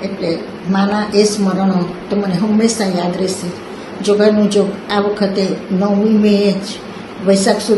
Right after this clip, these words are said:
પડવો છે અને આજે મારે મા વિશે બોલવાનું આવ્યું, એટલે મને થયું કે મને આ જ એક વાત કરવા દે. બીજું કે મારી માતા પણ અમારા જ્ઞાતિના, અ, મેગેઝિનમાં લખતી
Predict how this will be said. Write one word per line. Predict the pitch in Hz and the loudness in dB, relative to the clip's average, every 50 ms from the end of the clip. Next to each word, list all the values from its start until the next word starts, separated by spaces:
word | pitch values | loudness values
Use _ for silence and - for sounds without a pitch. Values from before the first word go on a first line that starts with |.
| 208 208 | 0 0
પડવો | - 185 185 185 208 220 | 0 -2 0 2 0 0
છે | 202 - - 208 202 | 2 2 2 4 4
અને | 196 196 190 | 4 4 2
આજે | 190 185 175 - 233 226 | 2 0 0 2 2 4
મારે | 226 214 214 214 | 4 4 4 2
મા | 196 190 190 196 202 202 | 2 2 2 2 2 2
વિશે | 208 208 - 214 | 0 0 0 0
બોલવાનું | 202 196 180 185 185 196 202 202 202 208 190 | -2 0 0 0 2 2 2 2 2 0 0
આવ્યું, | 170 156 175 180 175 156 - - - - - - - - - | -2 -2 -4 -4 -6 -6 -10 -12 -14 -14 -14 -14 -14 -10 -8
એટલે | - 196 190 196 | -6 -4 0 2
મને | 196 202 196 196 196 196 | 2 4 4 4 4 4
થયું | 196 - 190 185 190 190 | 4 4 2 0 0 -2
કે | - 190 | -2 -2
મને | 190 190 180 175 170 170 - - | -2 0 -2 -2 -2 -4 -6 -4
આ | 220 208 | -2 0
જ | 208 208 - - | 0 0 -2 -2
એક | 190 170 - - | -4 -4 -4 -4
વાત | 180 160 170 170 - - - - - - | -4 -4 -4 -4 -6 -10 -12 -10 -8 -6
કરવા | 180 160 160 165 160 | -6 -4 -4 -4 -4
દે. | 160 151 165 170 - - - 180 - - 208 | -4 -6 -8 -8 -10 -12 -14 -14 -12 -4 0
બીજું | 214 220 196 - 254 233 - | 0 2 2 2 0 -2 2
કે | 220 220 214 196 190 196 - - - - - - - - - - - - - | 4 4 4 4 2 0 -4 -8 -10 -12 -14 -14 -14 -14 -14 -14 -8 -4 0
મારી | 220 214 220 214 220 | 2 2 4 4 4
માતા | 214 202 196 196 190 190 226 240 | 4 4 4 2 2 2 2 0
પણ | 240 254 240 220 | 0 2 0 0
અમારા | - - 202 202 202 190 190 | 0 0 0 0 0 0 -2
જ્ઞાતિના, | 185 - 190 190 190 175 175 - 208 208 202 196 | -2 -2 -2 -2 -2 -2 -2 -2 0 0 0 2
અ, | 185 185 180 - - - - - - - - - - - 208 185 165 156 160 160 175 185 | 0 0 -2 -4 -8 -12 -14 -14 -14 -14 -14 -14 -12 -10 -8 -8 -8 -8 -6 -2 2 4
મેગેઝિનમાં | - 202 196 202 202 196 202 196 202 214 208 180 | 6 8 8 8 8 6 6 6 6 6 4 4
લખતી | 175 185 175 - - - - 240 202 175 | 2 0 0 -2 -4 -2 0 2 2 2